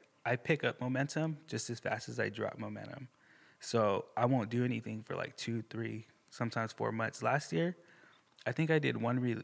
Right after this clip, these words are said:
it was, like, after Agenda, after the two Agendas that I did. The first one, crazy success. It was super dope. The second one, I think it discouraged me because you saw how bad the market was. Like,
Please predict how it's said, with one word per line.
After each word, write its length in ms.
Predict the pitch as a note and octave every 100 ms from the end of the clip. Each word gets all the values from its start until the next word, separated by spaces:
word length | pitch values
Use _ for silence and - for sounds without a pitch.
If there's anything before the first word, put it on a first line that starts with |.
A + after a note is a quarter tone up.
| -
it 80 |
was, 160 | C3+ C#3
like, 160 | B2+ -
after 320 | A#2 - C3+
Agenda, 520 | B2 A2+ A#2 B2 D3 - _ _ _ _ -
after 200 | C#3+ E3+
the 140 | C3+
two 140 | -
Agendas 400 | C3 A#2 A2+ A2
that 100 | G#2+
I 80 | G#2
did. 300 | - G2+ - - - - - -
The 120 | A#2
first 260 | B2 B2+
one, 240 | D3 D3+ D#3 - - _ _ -
crazy 320 | - A#2+ A#2 A#2
success. 580 | - G#2 - G2 - -
It 40 |
was 120 | F#2+
super 320 | - A#2 G#2+ G#2
dope. 340 | G#2+ G#2 - - - - - - - _ _
The 100 | -
second 400 | A2+ C#3 D3 A#2+
one, 420 | G2+ G#2+ G#2 B2 - - - -
I 80 | A2
think 240 | A2+ C3 C3
it 80 |
discouraged 580 | A2+ G#2 - G#2+ B2 A2+
me 160 | G#2 G#2
because 600 | G#2+ - A2 G#2 A2 - _ _ _ _ _ _ B2
you 140 | A#2+
saw 480 | - A2 A2+ G#2+ A2 - _ -
how 160 | - A2+
bad 300 | G#2+ G#2+ G#2+
the 40 |
market 400 | G#2+ G#2+ A2 G#2
was. 320 | G2 A2+ A2+
Like, 180 | G#2+ G#2